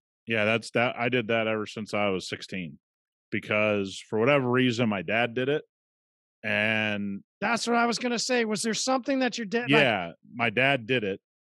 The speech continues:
Speaker 1: and I never knew why he did it, and it wasn't a germ thing, it was kinda what I said earlier. You know, if you're headed to work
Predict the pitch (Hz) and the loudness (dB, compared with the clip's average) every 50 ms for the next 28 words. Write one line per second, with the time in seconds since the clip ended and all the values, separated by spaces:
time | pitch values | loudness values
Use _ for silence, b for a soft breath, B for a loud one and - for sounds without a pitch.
0 | _ _ - 117 113 107 107 107 104 107 - 107 117 127 131 135 139 135 123 123 | _ _ -8 -4 -2 0 0 0 -2 -2 -4 -4 -2 0 0 0 0 0 -2 -2
1 | 139 147 139 131 120 113 107 104 87 101 98 98 101 104 110 - _ - 117 113 | 0 0 2 2 0 0 -2 -4 -4 -6 -6 -6 -6 -8 -8 -10 _ -8 -6 -4
2 | 107 101 107 131 147 127 135 139 120 104 87 - 113 127 151 160 151 139 123 - | -2 2 4 4 4 4 2 -2 -6 -6 -6 -6 -6 -4 -2 -2 -2 -2 -4 -4
3 | 107 95 92 95 98 98 98 98 92 - - - 107 110 113 107 107 104 101 95 | -2 -2 -2 -2 -2 -2 -4 -4 -6 -8 -6 -4 -2 0 2 2 2 2 2 0
4 | - - 107 92 104 135 147 131 101 90 85 78 78 - _ _ _ _ _ _ | 0 0 0 2 2 2 2 2 0 -2 -4 -6 -10 -12 _ _ _ _ _ _
5 | _ _ _ _ _ _ _ _ - 151 135 110 98 - 147 180 170 135 160 160 | _ _ _ _ _ _ _ _ -2 0 0 0 2 6 6 6 6 6 4 4
6 | 147 147 120 - - 107 90 90 123 127 107 85 76 | 4 2 0 0 -2 -4 -2 2 2 2 2 0 -2